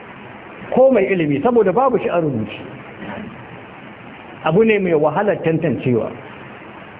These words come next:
Muna da hadisai daban-daban waɗanda ba ni da lokacin da zan kawo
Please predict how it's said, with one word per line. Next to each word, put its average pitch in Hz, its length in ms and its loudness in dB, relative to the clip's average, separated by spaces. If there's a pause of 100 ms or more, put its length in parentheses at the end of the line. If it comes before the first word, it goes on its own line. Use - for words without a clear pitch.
(120)
Muna 214 280 6
da 196 100 4
hadisai 175 420 2
daban-daban 165 540 2
waɗanda 180 340 2
ba 226 180 4
ni 226 100 2
da 185 80 2
lokacin 180 480 2
da 156 80 2
zan 151 280 2 (320)
kawo 180 380 4